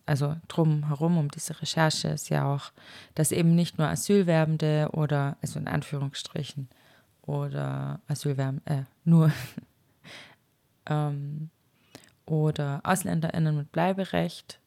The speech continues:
ähm, deportiert werden sollen, <laughs> sozusagen. Oh, das ist so schrecklich. Ähm, sondern auch deutsche Staatsbürgerinnen mit Migrationsgeschichte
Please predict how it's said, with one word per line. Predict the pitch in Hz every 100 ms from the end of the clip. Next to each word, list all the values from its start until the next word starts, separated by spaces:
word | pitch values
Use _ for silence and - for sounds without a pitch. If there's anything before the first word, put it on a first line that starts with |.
| -
ähm, | 165 165 165 160 165 _ _ 175
deportiert | - 170 - 180 - -
werden | 165 160 170
sollen, | - 151 151 165 -
<laughs> | -
sozusagen. | - - - 165 - - - - _ - - - - - - - - - - _ -
Oh, | - 220 180 170
das | 160
ist | 165 -
so |
schrecklich. | 170 - - 170 - -
Ähm, | 214 202 196 185 170 - - -
sondern | - 202 196 185 185 175 175 175 170 - - - - - _ _ _ _ _ _ _ _ _ _ _ _ - -
auch | 151 151 156 - - -
deutsche | - 151 151 - 151 143 185
Staatsbürgerinnen | - 190 - 196 180 165 160 160 160 - - - - - 165
mit | 156
Migrationsgeschichte | 160 - 151 - 135 139 - 143 - 139 123 - 135 139